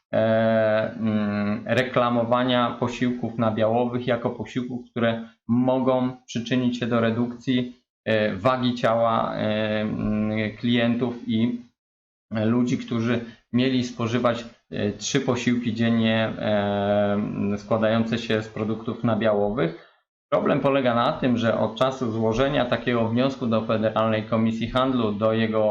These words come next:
uwzględnienia i wyegzekwowania mija około dwóch lat. Przez dwa lata, e, nikt nie zabroni, e, powielać informacji, które, które są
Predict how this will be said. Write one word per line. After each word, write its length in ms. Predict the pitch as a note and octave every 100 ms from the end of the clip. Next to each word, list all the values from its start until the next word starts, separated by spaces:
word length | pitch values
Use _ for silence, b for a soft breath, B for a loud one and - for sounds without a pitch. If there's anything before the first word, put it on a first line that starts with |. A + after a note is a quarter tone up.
| G#2
uwzględnienia 840 | G#2 A2+ A2 A2+ A2 A2+ B2+ C3 A#2+
i 100 | A2+
wyegzekwowania 840 | A2+ A2+ G#2+ A2+ - G#2+ A#2 A#2+ A2
mija 300 | A#2+ A#2 G2+
około 380 | A2+ A2 G#2+
dwóch 300 | G#2+ A2 A2
lat. 280 | G#2+ F#2 - -
Przez 260 | A2 A2+
dwa 160 | B2 B2
lata, 520 | C3 B2+ B2+ B2+ B B B _
e, 460 | - A2 G#2+ G#2+ G#2
nikt 400 | G#2+ A2+ A#2+ -
nie 120 | C3+
zabroni, 760 | B2 A2+ B2 B2+ B2+ B2 B2 -
e, 520 | - G#2+ G#2+ G#2+ G#2+ -
powielać 640 | B2+ A2 C3+ C3 A#2+ - A#2+
informacji, 1000 | A2 A2+ A2+ A2+ A#2 A#2+ A2 A2 - - -
które, 360 | G#2+ A2 A2+ B2 - _ _ _ _ _ _ _ - -
które 200 | A#2+ A#2
są 180 | A#2+